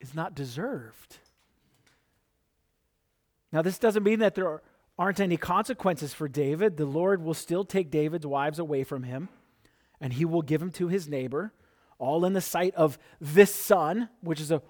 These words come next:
weird statement, but what that means is that it's gonna be public. It's not gonna be hidden like his sin. You, what you did was in private. Guess what? I, what I'm gonna do to you is gonna be in front of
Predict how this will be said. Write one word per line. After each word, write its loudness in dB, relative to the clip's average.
weird 4
statement, 0
but -2
what 0
that 4
means 0
is -8
that 0
it's -8
gonna -4
be -2
public. -4
It's -18
not -4
gonna -4
be 0
hidden 0
like -10
his -6
sin. -18
You, -10
what 6
you 4
did 4
was 4
in 0
private. 2
Guess -2
what? 2
I, -6
what -2
I'm 2
gonna 0
do -2
to -4
you -4
is -8
gonna -6
be -8
in -16
front -10
of -12